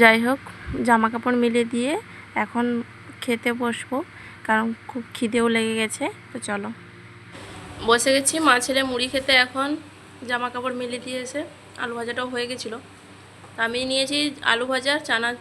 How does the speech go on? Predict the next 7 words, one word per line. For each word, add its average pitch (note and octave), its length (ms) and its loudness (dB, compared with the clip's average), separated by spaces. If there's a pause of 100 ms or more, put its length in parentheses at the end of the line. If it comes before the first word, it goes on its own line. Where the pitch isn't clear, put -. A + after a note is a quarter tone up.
উম, A3+ 260 -8
ঝুরি B3+ 180 -4
ভাজা, C4 300 -4 (720)
আর, A3 320 -4
উম, A3 600 -12
ও - 20 -2 (120)
নিয়েছে B3 280 -6